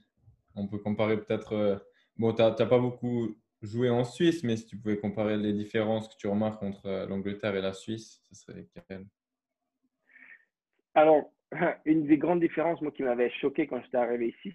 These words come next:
Speaker 2: c'était, euh, la, ils sont hyper, euh, on va dire, ouverts à, à la sortie, à aller boire des bières. Euh, et, et genre, c'est, c'est pas du tout, euh, c'est vraiment leur culture.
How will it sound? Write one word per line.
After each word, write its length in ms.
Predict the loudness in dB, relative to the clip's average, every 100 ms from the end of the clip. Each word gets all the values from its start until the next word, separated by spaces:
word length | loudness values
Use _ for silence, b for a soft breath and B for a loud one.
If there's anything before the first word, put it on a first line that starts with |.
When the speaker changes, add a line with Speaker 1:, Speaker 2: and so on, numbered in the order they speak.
| -10
Speaker 2:
c'était, 340 | -12 -2 0 0
euh, 440 | 0 0 0 0
la, 380 | -2 -2 -2 -4
ils 120 | -8 -12
sont 100 | -4
hyper, 380 | -4 2 4 6
euh, 400 | 6 6 6 2 -2 -12 _ _ _ _ -2
on 120 | 0
va 60 |
dire, 200 | 0 0 2
ouverts 320 | 6 6 6
à, 180 | 4 4
à 180 | 2
la 120 | 0 0 -4
sortie, 460 | -6 -4 2 6
à 60 | 6
aller 120 | 4
boire 220 | 2 4
des 100 | 2
bières. 520 | 6 6 8 6 4 2
Euh, 600 | 4 4 4 2 2 -2 -6 _ _ _ _ _
et, 440 | -4 -2 -6 -4 2
et 40 |
genre, 180 | 2 2 0
c'est, 180 | -2 -2
c'est 120 | 2
pas 100 | 4
du 140 | 4 2
tout, 260 | 2 6
euh, 460 | 8 6 4 0 -2 -6 -6
c'est 60 | 0
vraiment 180 | 2 4
leur 240 | 4 2
culture. 360 | -4 0 0